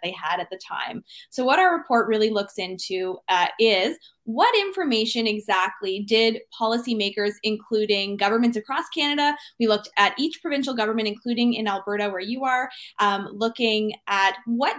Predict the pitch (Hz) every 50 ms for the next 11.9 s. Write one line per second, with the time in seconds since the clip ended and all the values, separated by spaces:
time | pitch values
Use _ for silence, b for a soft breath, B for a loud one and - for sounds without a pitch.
0 | - - 240 240 247 240 233 247 233 240 240 240 226 220 220 226 247 294 294 -
1 | 233 233 226 - 240 226 240 262 - - 302 311 330 349 - - 294 294 311 339
2 | 370 - 381 349 330 285 247 208 196 208 220 220 220 220 220 220 226 214 214 _
3 | - 220 208 208 202 196 190 180 170 165 - - - - - 233 220 262 262 254
4 | - 302 339 339 339 - 240 240 240 233 220 226 226 226 226 214 208 190 190 190
5 | - 214 202 196 190 180 - 185 196 190 - - 190 185 185 190 185 190 185 185
6 | - - 180 180 185 196 - 214 208 208 202 202 220 220 220 202 190 185 190 190
7 | 190 190 196 202 208 208 214 220 208 208 202 - - - - 202 165 170 180 180
8 | 180 180 180 175 - 160 156 - - - - 214 - B B B B B B B
9 | B 226 226 240 240 240 403 415 440 440 381 370 330 302 285 240 240 247 247 240
10 | 247 254 254 240 233 226 226 233 233 - - 220 214 208 202 202 196 202 202 202
11 | - 208 196 185 202 208 - 220 214 208 208 - - 254 247 254 240 -